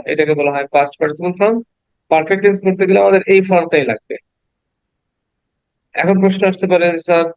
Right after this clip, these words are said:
এই যে, আহ, রিসিভড লিখলাম, এটা তো পাস্ট ফর্মেও ছিল।" এটা মনে রাখি, এটা হচ্ছে উইক ভার্ব। উইক ভার্বের দুইটা ফর্ম একই হয়, পাস্ট ফর্মও যা, পাস্ট পার্টিসিপলও তাই। এই রিসিভড এর পাস্ট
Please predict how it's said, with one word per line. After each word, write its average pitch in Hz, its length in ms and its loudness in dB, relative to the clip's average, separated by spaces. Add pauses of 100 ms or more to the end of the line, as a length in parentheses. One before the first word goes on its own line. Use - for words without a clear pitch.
(280)
এই 151 120 -2
যে, 151 440 2 (140)
আহ, 135 140 -6
রিসিভড 202 580 0
লিখলাম, 139 440 -2 (560)
এটা 170 260 2
তো 180 140 0
পাস্ট 180 360 0
ফর্মেও 175 320 2
ছিল।" 156 300 -4 (1300)
এটা 160 200 2
মনে 190 200 4
রাখি, 185 460 0 (120)
এটা 175 220 -2
হচ্ছে 180 260 0
উইক 175 320 -2
ভার্ব। 170 260 2 (260)
উইক 175 240 0
ভার্বের 180 320 2
দুইটা 170 200 0
ফর্ম 165 280 -2
একই 156 260 -4
হয়, 156 260 2
পাস্ট 156 280 -2
ফর্মও 175 200 0
যা, 175 240 2 (640)
পাস্ট 156 280 0 (100)
পার্টিসিপলও 156 720 0 (420)
তাই। 117 260 -4 (1600)
এই 143 180 2
রিসিভড 220 420 0
এর 196 120 -2
পাস্ট 180 240 2